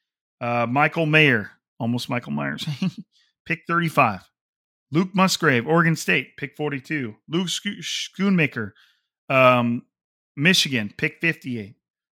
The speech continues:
Brenton Strange, Penn State, pick sixty-one.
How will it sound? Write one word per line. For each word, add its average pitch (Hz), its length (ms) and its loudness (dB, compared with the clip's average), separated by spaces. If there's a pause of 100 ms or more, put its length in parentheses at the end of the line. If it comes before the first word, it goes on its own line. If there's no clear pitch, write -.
(160)
Brenton 175 300 -4
Strange, 175 680 0
Penn 175 260 0
State, 156 440 0
pick 151 180 -6
sixty-one. 143 760 -6